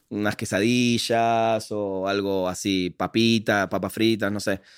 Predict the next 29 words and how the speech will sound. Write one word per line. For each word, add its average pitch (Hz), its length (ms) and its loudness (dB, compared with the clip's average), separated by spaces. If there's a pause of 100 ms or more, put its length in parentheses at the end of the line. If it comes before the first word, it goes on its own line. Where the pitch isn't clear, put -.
(260)
No, 117 200 6
no, 123 100 4
so-, 123 160 0
no, 123 100 2
no 123 140 2
me 123 60 2
voy 123 120 4
a 113 40 2
pedir 113 140 2
un 110 140 0
manjar 104 480 0
ahí 113 160 2
para 101 160 -2
estar 107 360 -4
dos 120 320 -2
horas 120 160 4
comiendo. 113 420 2
Algo 156 160 8
rápido, 180 440 8
pero, 104 460 2
pero 107 160 0
sí 131 140 0
me 123 80 2
gusta 117 240 0
disfrutar 98 420 -2
de 98 60 -4
la 92 60 -2
experiencia 101 420 -4
de 92 100 -6